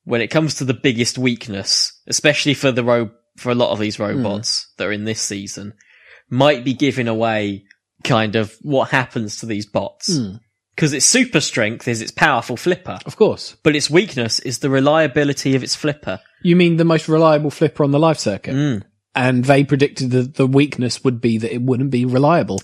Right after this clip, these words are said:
Speaker 1: Yeah, strange that.
Speaker 2: It's almost as if they've already watched the episode.
Speaker 1: Well, we know that they already know what's gonna happen,
Speaker 2: Mm-hmm.
Speaker 1: but that kind of gives away <laughs>
Speaker 2: Yeah.
Speaker 1: exactly what happens.
Speaker 2: Yeah.
Speaker 1: Which, again, when I relook at Carbide's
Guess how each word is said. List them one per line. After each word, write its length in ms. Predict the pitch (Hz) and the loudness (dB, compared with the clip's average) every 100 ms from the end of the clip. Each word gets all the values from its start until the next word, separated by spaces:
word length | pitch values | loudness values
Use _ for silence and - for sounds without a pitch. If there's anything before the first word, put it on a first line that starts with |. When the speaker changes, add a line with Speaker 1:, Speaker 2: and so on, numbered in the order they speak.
| - | -4
Speaker 1:
Yeah, 240 | 156 156 | 0 2
strange 360 | - 180 185 - | 2 0 0 2
that. 220 | 123 151 | 0 0
Speaker 2:
It's 160 | 143 - | -2 2
almost 440 | 190 160 151 - | 4 6 4 2
as 140 | 156 | 2
if 160 | 139 - | 2 2
they've 220 | 147 135 | 2 4
already 240 | 135 123 135 | 4 2 2
watched 320 | 107 - - | -2 -6 0
the 100 | 127 | 2
episode. 600 | 151 143 - 107 90 - - _ - | 2 0 0 0 -2 -6 -14 _ -4
Speaker 1:
Well, 80 | |
we 120 | 107 117 | -2 4
know 220 | 190 202 | 4 4
that 140 | 151 | 2
they 140 | 147 156 | 2 4
already 260 | 156 135 | 4 2
know 140 | 147 135 | 2 2
what's 120 | 117 | 0
gonna 160 | 147 | -2
happen, 600 | 110 170 156 - 101 101 - _ | 2 0 0 -4 -4 -6 -12 _
Speaker 2:
Mm-hmm. 260 | 180 101 117 | -12 -6 2
Speaker 1:
but 300 | 139 127 - _ - | 4 2 -2 _ -2
that 200 | 160 143 | 0 0
kind 360 | - 202 220 220 | 4 4 4 2
of 120 | - | 2
gives 300 | 214 196 - | 0 2 2
away 400 | 185 170 202 180 | 2 4 4 4
<laughs> 140 | 190 | 2
Speaker 2:
Yeah. 140 | 143 120 | 2 4
Speaker 1:
exactly 640 | 131 127 165 170 - 175 | 4 6 6 4 2 2
what 160 | 160 160 | 2 2
happens. 420 | 170 170 202 196 | -2 -2 -2 -2
Speaker 2:
Yeah. 300 | 110 113 127 | -2 0 2
Speaker 1:
Which, 220 | 143 135 | 2 0
again, 420 | 120 160 147 120 113 - _ _ | 2 4 4 2 -6 -14 _ _
when 180 | 139 131 | 0 2
I 120 | 131 | 2
relook 420 | 151 151 143 - | 4 4 2 0
at 120 | 151 | -6
Carbide's 840 | - 147 139 139 127 123 107 - | 0 2 4 4 2 2 -2 -8